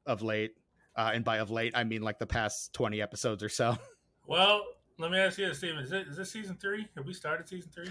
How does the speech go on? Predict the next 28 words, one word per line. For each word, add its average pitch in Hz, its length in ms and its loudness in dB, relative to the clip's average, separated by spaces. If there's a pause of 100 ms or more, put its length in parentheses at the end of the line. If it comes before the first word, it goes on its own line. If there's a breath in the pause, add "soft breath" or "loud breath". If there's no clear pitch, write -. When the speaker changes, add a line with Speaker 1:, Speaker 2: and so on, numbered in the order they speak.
Speaker 1:
We 147 140 12
have 165 100 12
not 165 300 10
started 147 320 8
season 127 340 4
three 110 240 2
yet, 98 240 -2
no. 95 320 -2
Speaker 2:
Okay, 113 100 -10 (320)
so - 140 -16
well, 104 160 -8
then 101 180 -12
I - 300 -18
will 101 100 -14
be 107 60 -18
calling 156 320 2
heads 151 400 2
until 123 260 -4
we 123 80 -4
start 104 280 -4
season 117 240 -10
three. - 260 -4
Speaker 1:
No, 107 140 2
season 196 340 10
three 175 220 12
will 151 160 8
start, 143 520 10
um, 120 520 8